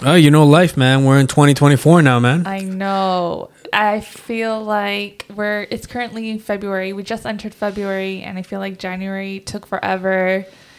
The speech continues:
Speaker 2: It's, it feels like it's been forever since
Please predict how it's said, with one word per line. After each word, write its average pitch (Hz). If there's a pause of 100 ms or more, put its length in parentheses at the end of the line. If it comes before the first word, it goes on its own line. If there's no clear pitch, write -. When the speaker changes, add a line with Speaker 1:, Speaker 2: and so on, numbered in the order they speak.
(240)
Speaker 2:
It's, -
it 214
feels 233
like 202 (240)
it's -
been 196
forever 185
since -